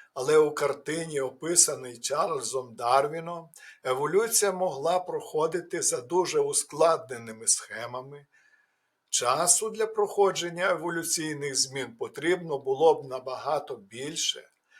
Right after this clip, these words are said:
можливо, в сто, тисячу або в мільйон раз більше. Надіюсь, ви можете відзначити, що в моїх творах є багато нового,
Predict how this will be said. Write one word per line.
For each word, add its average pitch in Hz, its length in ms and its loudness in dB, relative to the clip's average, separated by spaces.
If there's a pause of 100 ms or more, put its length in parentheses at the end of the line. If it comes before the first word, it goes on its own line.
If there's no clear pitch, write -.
(140)
можливо, 160 540 0
в 151 80 -4
сто, 147 500 0 (480)
тисячу 156 720 -2 (300)
або 165 380 4
в 196 40 2
мільйон 180 680 -2
раз 160 400 0
більше. - 720 -8 (2250)
Надіюсь, 156 1040 2 (240)
ви 165 520 0 (200)
можете 165 560 -2
відзначити, 147 1200 -4 (220)
що - 280 -2
в 156 40 -2
моїх 196 420 -2
творах 165 680 2
є 151 120 -4
багато 156 600 0
нового, 147 880 -2